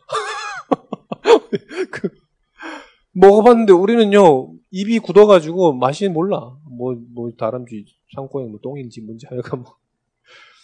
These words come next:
모른다니까요. 그런데요, 달라요. 커피를 팔더라도 다르잖아요. 여기 우리가 자주 가는 썸씽,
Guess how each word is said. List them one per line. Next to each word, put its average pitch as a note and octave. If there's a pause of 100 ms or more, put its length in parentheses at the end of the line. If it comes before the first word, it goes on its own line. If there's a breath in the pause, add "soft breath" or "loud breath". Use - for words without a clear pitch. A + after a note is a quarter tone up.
(240 soft breath)
모른다니까요. D#3 (460)
그런데요, G#3+ (480)
달라요. C#3+
커피를 B3+
팔더라도 D#3
다르잖아요. B2 (840)
여기 F3
우리가 E3
자주 D#3
가는 D3
썸씽, E3+